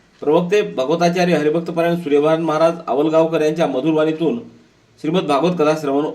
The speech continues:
होत आहे. प्रारंभ झालेल्या सप्ताहाचा आज सहाव्या दिवशी भागवत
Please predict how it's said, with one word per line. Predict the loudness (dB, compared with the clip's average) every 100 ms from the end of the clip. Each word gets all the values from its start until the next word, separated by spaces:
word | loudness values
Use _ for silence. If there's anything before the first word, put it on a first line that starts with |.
| -8
होत | -10
आहे. | -10 -12 -20 -20 _ _ _ _ _ _ _ _ -2
प्रारंभ | 0 2 2
झालेल्या | 2 4 2
सप्ताहाचा | 0 -2 0 2 0
आज | 0 -2 -2
सहाव्या | -2 0
दिवशी | 0 -2 -4
भागवत | -4 -4 -4